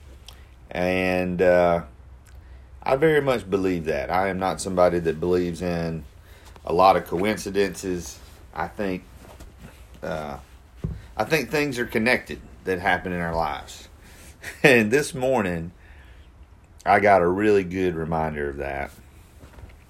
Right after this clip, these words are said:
So I have really been struggling internally with some things. Uh, in, in my prayer time and in my devotions, I have just felt God calling me, uh,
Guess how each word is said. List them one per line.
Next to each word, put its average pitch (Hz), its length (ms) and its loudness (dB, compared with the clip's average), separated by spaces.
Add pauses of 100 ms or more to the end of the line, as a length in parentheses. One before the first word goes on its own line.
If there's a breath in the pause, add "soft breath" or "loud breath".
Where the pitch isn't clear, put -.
(220)
So 107 260 4
I 110 180 8
have 98 180 4
really 101 320 2
been 92 200 -2
struggling 85 760 0 (1900 soft breath)
internally 92 840 0 (600 soft breath)
with 98 200 2
some 90 160 -6
things. 85 640 -4 (840 soft breath)
Uh, 80 420 0 (220)
in, 85 300 -2
in 90 140 -4
my 82 120 0
prayer 104 360 2
time 95 440 0
and 85 120 -2
in 87 100 -4
my 85 140 0
devotions, 90 680 0
I 85 220 0
have 80 160 -2
just 82 320 -6
felt 87 260 0
God 82 340 2
calling 85 540 0
me, 76 380 -10 (840 soft breath)
uh, 71 420 -6